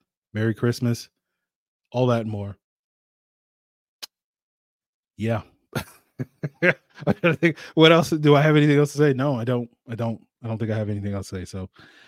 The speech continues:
we'll be back with more tomorrow on the pod. We'll see if I can scrounge up a guest.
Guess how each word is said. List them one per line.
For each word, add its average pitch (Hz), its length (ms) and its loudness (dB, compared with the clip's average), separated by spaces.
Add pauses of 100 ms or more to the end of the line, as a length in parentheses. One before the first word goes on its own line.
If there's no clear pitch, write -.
(120)
we'll 131 140 6
be 143 60 4
back 143 240 6
with 139 100 2
more 147 460 2
tomorrow 139 500 2 (1120)
on 123 120 -4
the 123 80 -2
pod. 135 340 -4 (460)
We'll 117 80 -10
see 127 160 -4
if 120 100 -2
I 120 80 -4
can 113 120 -8
scrounge 123 300 -4
up 123 80 -6
a 117 40 -10
guest. 123 420 -6